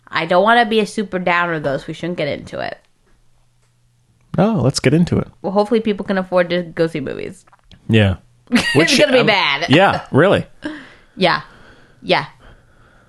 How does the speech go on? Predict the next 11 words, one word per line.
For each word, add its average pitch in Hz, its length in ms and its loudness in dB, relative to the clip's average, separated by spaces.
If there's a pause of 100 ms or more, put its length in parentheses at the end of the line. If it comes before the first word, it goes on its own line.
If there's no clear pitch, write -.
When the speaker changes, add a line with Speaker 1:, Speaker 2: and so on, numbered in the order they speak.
(300)
Speaker 1:
But 247 240 0 (180)
hey, 160 300 -2 (520)
it 208 100 2
might, 240 280 2
uh, 240 80 2
spark 226 420 0
a 254 40 4
lot 220 240 4
of 233 140 -2 (300)
creativity. 220 1000 0 (540)
Speaker 2:
Yeah. 101 300 2